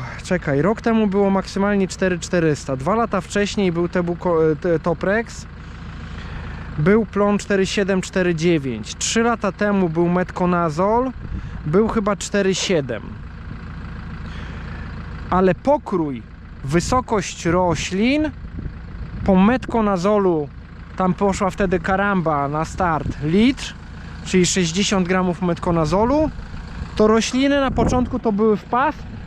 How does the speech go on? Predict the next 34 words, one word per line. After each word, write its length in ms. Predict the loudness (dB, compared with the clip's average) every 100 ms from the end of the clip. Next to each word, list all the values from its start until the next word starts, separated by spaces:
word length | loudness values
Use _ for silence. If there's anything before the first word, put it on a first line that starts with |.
| -4
to 120 | 0 4
wy 160 | 4
pisaliście 640 | 2 2 2 2 0 -2 -2
wtedy, 460 | 2 2 2 0
się 140 | -2 -2
śmieliście, 800 | 2 4 4 0 -2 0 2 0 -6 -14 -12 -8 -8 -6 0
że 180 | 4
bizon 440 | 4 4 4 4 4
nie 100 | 4
będzie 280 | 2 2 2
miał 180 | 2
co 160 | 2 2
robić. 460 | 4 2 -2 -10 -12 -6
A 40 |
ja 280 | -2 2 2
wtedy 320 | 2 0 2
mówiłem, 420 | 2 2 2 2 2
że 180 | 2
o 100 | 2
to, 240 | 2 0 -2 -4
o 120 | -2 0
to 100 | 2
chodzi, 360 | 2 2 0 -6 -8 -10 -6
żeby 240 | 0 4 4
bizon 360 | 4 4 4
nie 120 | 4 4
miał 180 | 2
co 160 | 2 2
robić 320 | 4 2 0
w 40 | 0
tym 160 | 2
ziel-, 440 | 4 4 2 0 0
zielonych 440 | 2 4 4 2
kijach, 500 | 0 2 4 2 0